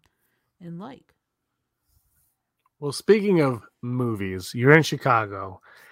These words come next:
Speaker 1: Mm-hmm.
Speaker 2: Episode nine, like you said, is the big event of this,
Speaker 1: Mm-hmm.
Speaker 2: uh, of this, uh, celebration. You're there.
Speaker 1: Mm-hmm.
Speaker 2: Where were you when that trailer dropped?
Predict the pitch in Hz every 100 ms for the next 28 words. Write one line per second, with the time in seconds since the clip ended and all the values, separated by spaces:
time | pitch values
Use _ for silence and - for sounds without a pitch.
0 | _ - 196 226 254 185 226 190 175 160
1 | 156 165 170 170 160 170 143 151 131 156
2 | 156 123 113 120 170 170 147 - 165 147
3 | 127 131 127 113 123 120 139 160 170 165
4 | 165 156 180 185 120 135 123 117 117 104
5 | - 120 110 104 - 139 123 113 113 107
6 | 127 117 - _ - _ - 170 294 262
7 | 180 147 131 123 - _ _ _ 165 156
8 | 165 131 - _ - 139 180 277 277 233
9 | 208 180 170 156 151 147 139 135 - 147
10 | 139 139 127 113 101 117 120 107 107 _
11 | -